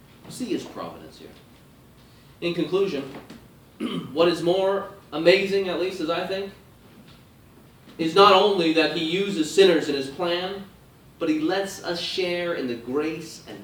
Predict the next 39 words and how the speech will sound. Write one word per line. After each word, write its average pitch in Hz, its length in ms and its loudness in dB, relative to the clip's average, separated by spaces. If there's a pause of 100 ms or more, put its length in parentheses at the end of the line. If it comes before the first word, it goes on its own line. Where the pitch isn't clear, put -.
(120)
glory 104 600 -4
of - 180 -18
it. - 320 -20 (1200)
Is 262 120 4
there 302 120 6
anything 302 360 4
good 196 260 12
that 165 160 6
we 185 80 2
might 185 220 0
ascribe 160 640 -2
to 143 260 -2
the 147 120 0
wives 143 420 -4
here? 147 240 -6 (560)
Anything 294 320 0
good? 285 320 -4 (960)
I 269 100 4
mean, 247 260 6
maybe 254 720 0 (460)
when, 208 320 4
uh, 196 220 0
Leah 214 280 4
says, 185 540 -2 (240)
uh, 175 220 2
"I 180 200 4
give 180 240 0
praise 196 280 2
to 170 80 -2
God," 175 420 -2
and 156 100 -2
names 175 240 -2
that 156 160 -4
one 165 180 0
child 165 280 -4
that 143 180 -6
particular 156 420 -4
name 123 300 -4
here. 110 200 -12